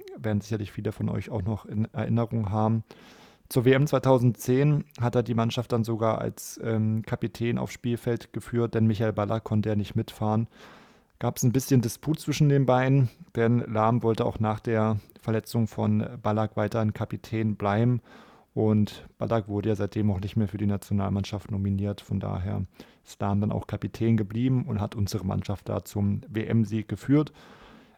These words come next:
Ist danach in der Nationalmannschaft zurückgetreten und im Februar zweitausendsiebzehn hat er dann auch seine Spielerkarriere generell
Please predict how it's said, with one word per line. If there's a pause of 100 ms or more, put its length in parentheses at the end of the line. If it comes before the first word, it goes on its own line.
(100)
Ist
danach
in
der
Nationalmannschaft
zurückgetreten (300)
und
im
Februar
zweitausendsiebzehn
hat
er
dann
auch
seine
Spielerkarriere
generell